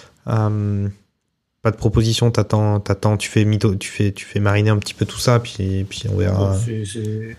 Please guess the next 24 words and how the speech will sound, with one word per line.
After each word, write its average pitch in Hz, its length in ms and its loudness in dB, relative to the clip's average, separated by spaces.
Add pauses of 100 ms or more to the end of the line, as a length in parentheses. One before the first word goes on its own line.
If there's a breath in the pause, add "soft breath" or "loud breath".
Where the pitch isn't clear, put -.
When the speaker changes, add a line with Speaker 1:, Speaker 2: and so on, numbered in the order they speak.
Speaker 2:
j'ai, - 220 -10
j'ai 127 180 0
donné, 120 300 0
euh, 110 400 0
mon, 113 180 -2 (580 loud breath)
une 120 140 0
première 123 260 2
petite 120 340 -6
règle, 135 400 2
réduire 120 500 2
la 117 120 2
taille 123 300 0
des, 107 220 -4
des 110 160 2
Formule 113 440 -2
un 139 240 -6
pour 113 140 -4
qu'elles 107 540 0
puissent - 160 -4
se 127 80 0
doubler 113 340 0
plus 131 160 -4
facilement 113 720 -4
sur, - 240 -10